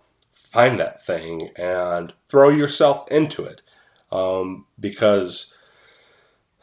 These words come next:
you know, we, we, we need to focus on making ourselves the people who God ultimately, um, would have us to be. And I think anything in our lives that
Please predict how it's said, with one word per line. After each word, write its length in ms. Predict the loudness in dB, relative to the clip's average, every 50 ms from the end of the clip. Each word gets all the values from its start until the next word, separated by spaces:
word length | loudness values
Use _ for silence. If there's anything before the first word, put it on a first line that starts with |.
| -16 -14 -14 -14 -16 -8 -2
you 100 | 2 4
know, 140 | 6 6 6
we, 200 | 6 4 2 0
we, 420 | -2 -2 0 0 0 -2 -4 -6 -2
we 120 | 0 4
need 160 | 4 4 4
to 60 | 4 2
focus 360 | 4 4 2 2 0 2 4
on 160 | 4 4 4
making 260 | 2 0 0 0 0
ourselves 540 | 0 0 0 0 0 0 0 -2 -4 -10 -8
the 100 | -8 -8
people 380 | -6 -6 -8 -6 -6 -10 -10 -12 _
who 280 | -6 -6 -6 -6 -8 -12 _ 0
God 240 | 0 2 2 2 2
ultimately, 800 | 0 -2 -4 -6 -8 -10 -8 -8 -6 -6 -6 -6 -8 -10 -12 _ _ _ _ _ _ _ _
um, 280 | -4 -2 0 0 0 -2
would 140 | -4 -6 2
have 220 | 2 4 4 4
us 220 | 0 -4 -6 -10 -10
to 100 | -10 -12
be. 460 | -6 -4 -4 -4 -2 -4 -6 -8 -12 _ _ _ _ _ _ _ _
And 500 | 0 2 4 4 4 4 4 2 -2 -2
I 160 | -2 -2 -2
think 360 | 2 0 0 0 0 -4 -8 _ _ _ _
anything 400 | 2 2 2 4 4 2 2 4
in 100 | 6 6
our 160 | 8 6 6 6
lives 580 | 4 6 6 6 6 6 4 0 -2 -6 -4
that 380 | 0 0 0 0 0 -4 -10